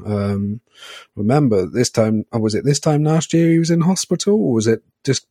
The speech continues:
just coming into this year he was in hospital due to covid, which he had a scary time. But I think most Roma fans have become, will become Spal fans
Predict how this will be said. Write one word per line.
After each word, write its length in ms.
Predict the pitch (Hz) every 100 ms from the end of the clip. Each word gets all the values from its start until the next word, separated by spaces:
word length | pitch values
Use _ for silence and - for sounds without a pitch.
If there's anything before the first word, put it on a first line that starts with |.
| _ -
just 300 | 143 - _
coming 240 | - 139 139
into 400 | 139 147 139 131 -
this 280 | 139 - 147
year 140 | 147
he 80 | 151
was 220 | 147 135
in 60 | 143
hospital 680 | 147 151 - 147 160 156 - -
due 160 | 123 117
to 120 | 120
covid, 640 | - 131 135 139 143 - - - - - - -
which 200 | - 120
he 280 | 120 113 113
had 200 | 113 117
a 60 | 110
scary 380 | - 117 117 117
time. 260 | 135 135
But 220 | 139 135 - -
I 60 |
think 460 | 135 160 156 - - _ _ _ _ -
most 300 | 156 190 -
Roma 260 | 185 202 151
fans 320 | 117 127 135
have 140 | 143
become, 480 | 143 - 160 156 147 - 143
will 240 | 156 160
become 500 | 151 147 - 147 131
Spal 380 | - - 196 190
fans 580 | - 117 120 123 -